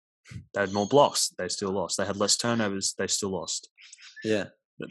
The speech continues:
Speaker 1: the thing that kinda killed the Suns was the fast break points, twenty-one to twelve.
Speaker 2: Jeez.
Speaker 1: Um, and look, people are gonna say that's the difference. Four-point loss. If I'm the Suns,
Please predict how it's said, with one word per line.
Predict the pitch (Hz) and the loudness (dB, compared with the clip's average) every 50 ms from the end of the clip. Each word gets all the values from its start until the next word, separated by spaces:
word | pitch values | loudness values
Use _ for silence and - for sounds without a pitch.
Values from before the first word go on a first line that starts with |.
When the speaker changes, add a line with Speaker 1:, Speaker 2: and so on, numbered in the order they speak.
| - | 0
Speaker 1:
the | 123 110 | 0 2
thing | - 139 143 | 4 4 6
that | 143 127 - - | 6 4 4 4
kinda | - 123 123 123 | 6 6 6 6
killed | 113 - - 120 117 | 4 4 2 2 2
the | 113 | 2
Suns | - - 113 113 117 110 | 2 4 4 4 4 2
was | 110 104 | -2 -4
the | 101 - - - | -6 -6 -2 2
fast | 104 101 - - | 2 2 2 0
break | - 98 104 104 | -2 -4 -4 -4
points, | - 120 131 147 151 - - - - - - - - _ _ _ _ _ _ - - _ _ _ _ _ _ _ _ _ _ _ _ _ _ - | -4 -4 -4 0 0 0 0 0 -2 -8 -14 -16 -18 _ _ _ _ _ _ -20 -20 _ _ _ _ _ _ _ _ _ _ _ _ _ _ -2
twenty-one | - 113 113 110 107 | 0 2 4 4 2
to | 107 98 | 0 -2
twelve. | - - 104 101 107 127 143 - - - _ _ _ _ _ _ _ | -4 -2 0 2 2 0 -2 -4 -10 -18 _ _ _ _ _ _ _
Speaker 2:
Jeez. | 107 98 95 95 95 95 95 | 0 2 2 4 4 4 4
Speaker 1:
Um, | 92 92 92 90 90 90 92 - _ _ - | 2 2 0 -2 -4 -6 -8 -12 _ _ -4
and | 107 107 | -2 0
look, | 104 98 90 71 - - | 2 2 0 -2 -2 -2
people | - 117 117 131 | 0 2 2 2
are | 117 | 2
gonna | 117 104 95 | 0 2 2
say | - - 92 90 | 2 2 2 0
that's | 90 87 - - | 0 0 -2 -2
the | 87 | -2
difference. | 92 95 - - 92 92 92 - - - - _ - - | -4 -4 -4 -4 -6 -4 -2 -2 -2 -2 -4 _ -2 2
Four-point | 120 120 117 - 113 104 92 | 2 4 4 4 2 2 4
loss. | 101 107 104 104 - - - - - - - - - - _ _ - - - - - - - - - - - - - _ _ _ - - _ _ _ _ - | 4 4 6 6 4 2 2 -2 -8 -10 -10 -10 -10 -10 _ _ -18 -16 -14 -14 -14 -14 -16 -18 -20 -20 -20 -20 -20 _ _ _ -20 -20 _ _ _ _ 0
If | 120 - | 4 6
I'm | 135 156 160 | 6 6 8
the | 131 | 6
Suns, | - - 123 123 127 127 123 - - - | 8 8 8 8 8 6 4 2 0 0